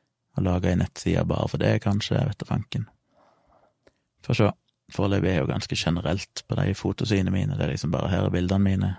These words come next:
og her er priser for forskjellige typer oppdrag, men det er ikke så veldig rettet inn mot en spesifikk sjanger.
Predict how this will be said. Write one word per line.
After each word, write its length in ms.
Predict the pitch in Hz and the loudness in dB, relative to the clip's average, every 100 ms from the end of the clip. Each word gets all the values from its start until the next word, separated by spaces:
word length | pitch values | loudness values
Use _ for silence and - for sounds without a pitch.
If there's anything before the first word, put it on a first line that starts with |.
| - _ | -10 _
og 160 | - 92 | -4 -2
her 140 | 92 | 0
er 80 | 90 | 0
priser 420 | - 87 - 95 | 0 -2 0 -2
for 240 | 98 92 98 | -2 -4 -4
forskjellige 400 | 101 92 92 95 | -2 0 0 -2
typer 220 | 95 95 | -2 -4
oppdrag, 420 | - 101 101 - | -2 -2 -2 -2
men 140 | 104 104 | -4 -2
det 80 | |
er 80 | - | -2
ikke 100 | - | -2
så 80 | 98 | -2
veldig 320 | 87 87 90 104 - _ - - - - _ - _ - | -2 -2 -2 -4 -8 _ -20 -20 -20 -20 _ -20 _ -4
rettet 320 | 90 - 65 76 | -4 -2 0 2
inn 160 | 98 98 | 2 2
mot 280 | 92 92 - - - | 0 -4 -14 -12 -2
en 200 | 92 101 | -2 -2
spesifikk 680 | - 87 87 123 - - - | -2 -2 0 -2 -2 -2 -2
sjanger. 380 | - 104 107 | 0 2 0